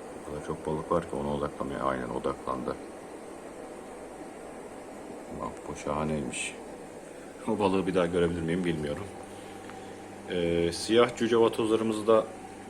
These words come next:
boylarına göre ayırdım. Ee, küçük demeyeyim de bayağı büyük gene bunlar.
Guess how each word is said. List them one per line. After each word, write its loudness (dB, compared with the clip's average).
boylarına 8
göre 10
ayırdım. 8
Ee, -2
küçük -8
demeyeyim 8
de 4
bayağı 8
büyük 0
gene 4
bunlar. 2